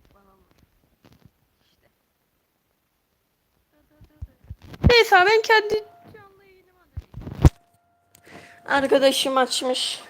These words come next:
Valla. Abim sol taraf tümsek de yani tümsek de bir şey olmaz ya. Değil mi abi? Değil mi ya? Bir şey olmaz.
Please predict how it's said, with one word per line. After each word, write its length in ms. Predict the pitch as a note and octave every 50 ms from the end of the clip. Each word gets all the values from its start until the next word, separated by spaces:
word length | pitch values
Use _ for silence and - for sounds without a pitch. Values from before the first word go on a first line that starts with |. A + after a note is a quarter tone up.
| - - - - - - -
Valla. 260 | - G3 G3 F#3+ F#3 F#3 - - - - - - - - - - - - - - - - _ _ _ _ - _ - - - - - - - - - -
Abim 480 | - A#3 C#4 E4 F4 F#4 F4+ E4 - - - - - - - - - - - - -
sol 340 | - - - C#4+ D4 E4+ F4+
taraf 720 | E4+ F#4 E4+ D#4+ D#4+ D4+ C#4+ - - - - - - - -
tümsek 600 | - D4+ D#4 D4+ - - F4+ F#4 F#4+ - - C#4+
de 40 |
yani 300 | C4 B3+ B3 A#3+ A#3+ A#3+
tümsek 580 | - - D4+ D4+ D4+ - - E4+ E4 D#4 C4+ A3+
de 160 | A3+ A3+ A3
bir 120 | - A#3+ -
şey 220 | - - - D4+
olmaz 320 | - - G3 A3+ A#3+ D#3+
ya. 340 | F3+ F#3+ F#3 F#3+ G3+ A3+ D#4+ - _ _ _ _ _ _ _ _ _ _ _ _ _ _ _ _ - -
Değil 120 | - G#4
mi 80 | G4+ G3+
abi? 320 | F3+ F3 F3 E3 D3+ - - _ _ _ _ _ _ _ _ _ _ _ _ _ _ _ _ _ _ _ _ _ _ _ _ _ _ _ _ _ _ _ _ _ _ _ _ _ _ _ _ _ _ _ _ _ _ _ _ _ _ _ _ _ _ _ _ _ _ _ _ _ _ _ _ _ _ _ _ _ _ _ _ _ _ _ _ _ _ _ _ _ _ - -
Değil 120 | - -
mi 100 | G#4 B3+
ya? 220 | F#3+ G3 G3+ A3 A3+
Bir 60 | B3
şey 240 | - - - A3+ C4
olmaz. 540 | C#4+ C#4 C4+ C#4+ D4 C#4+ - - - -